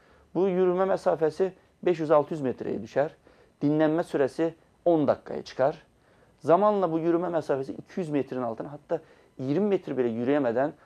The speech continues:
artık ağrılar oluşmaya başlıyor. Ya bu artık çok ciddi bir boyutlara gelmiş damar tıkanıklığının bulgularıdır. Hatta, e,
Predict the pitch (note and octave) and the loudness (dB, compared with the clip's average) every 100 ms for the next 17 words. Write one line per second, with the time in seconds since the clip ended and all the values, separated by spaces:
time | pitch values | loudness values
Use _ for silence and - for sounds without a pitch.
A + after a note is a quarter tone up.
0 | _ G2 A2+ - - A2 A2 G#2+ A#2 A2 | _ -6 -6 -8 -2 2 2 4 2 2
1 | G2 - - - - - - - _ _ | -4 -10 -12 -10 -12 -12 -14 -16 _ _
2 | _ - - C3+ F#3 D3+ - E3+ - C#3 | _ -6 -4 2 2 2 0 -10 -14 -18
3 | C3 A#2+ - D#3+ B2+ A2+ A2+ A2+ B2 C3 | -16 -12 -4 0 2 0 -2 0 0 0
4 | A#2 A2+ - A2+ B2+ - - A#2 A2 A#2+ | -4 -6 -8 -6 -6 -8 -12 -12 -8 -8
5 | A2+ A2+ A2 A2 A2 G#2 - _ _ - | -4 -4 -2 -2 -2 -6 -14 _ _ -20
6 | - - B2 - C#3+ C#3+ D3 _ - - | -20 -6 -6 0 6 6 4 _ -20 -4